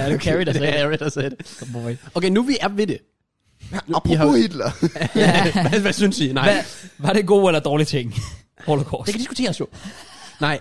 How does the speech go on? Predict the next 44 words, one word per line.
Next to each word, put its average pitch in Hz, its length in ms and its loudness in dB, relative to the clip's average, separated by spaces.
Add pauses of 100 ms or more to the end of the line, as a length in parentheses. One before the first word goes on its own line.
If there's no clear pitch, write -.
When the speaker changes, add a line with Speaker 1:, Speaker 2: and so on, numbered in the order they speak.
Speaker 2:
ikke 233 160 2
så 349 80 0
meget 196 160 2
det. 190 160 2
Speaker 1:
Det 131 80 -12
er 127 40 -10
sygt. - 520 -12
Speaker 2:
Men, 240 400 0 (800)
ja, 113 80 -10
vi 104 160 -12
kan 120 140 -6
ikke 110 140 -8
blive - 100 -16
cancelet. 110 340 -12
Jeg 120 100 -4
har 131 120 0
vendt 117 140 -2
mig 110 80 -10
til 117 100 -8
det. 110 80 -10 (140)
Speaker 1:
Okay. 127 260 -14 (120)
Speaker 2:
Jeg 175 240 0
er - 40 4
jo, 165 200 6
øh, 113 320 -2 (380)
nu 170 120 -4
snakker 220 160 0
vi 165 80 4
film 214 180 0
i 139 40 0
sidste 143 260 -2
uge. 139 100 -4 (180)
Speaker 1:
Ja. 104 40 -18
Speaker 2:
Det 120 80 -4
var 143 60 -4
ri-, 127 200 -12
det 135 100 -6
gik 147 180 -2
rigtig 127 140 -2
godt. 101 160 -14 (360)
Speaker 1:
Ja. 123 100 -8 (480)
Speaker 2:
Eller 117 140 -8
noget. 104 180 -10 (200)
Speaker 1:
Ja. 110 60 -14